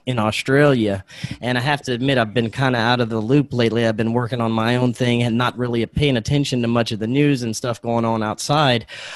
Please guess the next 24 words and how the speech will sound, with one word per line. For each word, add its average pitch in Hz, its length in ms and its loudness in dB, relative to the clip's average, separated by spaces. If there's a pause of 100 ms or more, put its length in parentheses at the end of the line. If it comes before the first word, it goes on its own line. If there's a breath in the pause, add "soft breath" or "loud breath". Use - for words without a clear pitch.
(100)
Um, 131 400 6
what 131 280 4
have 185 200 6
you 170 180 6
heard 131 300 6
about, 110 400 4
uh, 110 200 2
some 120 260 0
of 104 160 -2
the, 107 420 2
the 110 100 -4
things 110 340 -2
going 110 280 2
on 107 180 2
in 104 100 0
Australia 131 600 2
right 104 220 2
now 104 200 -2
related 104 540 0
to 107 100 -6
some 107 240 -4
of 101 80 -2
this, 101 300 -6
uh, 95 240 -2